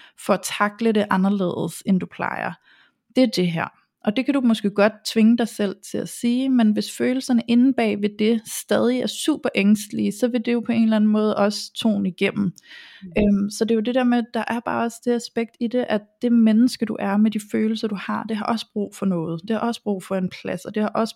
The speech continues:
Speaker 1: brug for at finde en ro. Så der er måske nogle, nogle andre led, vi har brug for, der bliver koblet på også.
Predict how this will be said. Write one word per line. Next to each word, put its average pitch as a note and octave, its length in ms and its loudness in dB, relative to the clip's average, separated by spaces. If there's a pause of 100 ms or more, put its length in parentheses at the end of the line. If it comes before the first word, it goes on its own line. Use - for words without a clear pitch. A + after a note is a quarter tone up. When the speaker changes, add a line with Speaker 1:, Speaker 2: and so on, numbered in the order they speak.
Speaker 1:
brug G#3 200 -2
for G#3 180 -4
at F#3+ 120 -4
finde G3 240 -2
en G3 100 2
ro. - 380 -2 (420)
Så - 160 0
der A3 60 4
er G#3+ 40 6
måske A3 420 0
nogle, G#3 560 0 (240)
nogle G3 440 0
andre A#3+ 440 2
led, G#3+ 420 2
vi A#3+ 80 0
har G3+ 140 2
brug G#3+ 240 -4
for, - 100 -6
der G3+ 80 -2
bliver F3+ 260 -4
koblet F#3 260 -4
på G3+ 280 -2
også. - 320 -4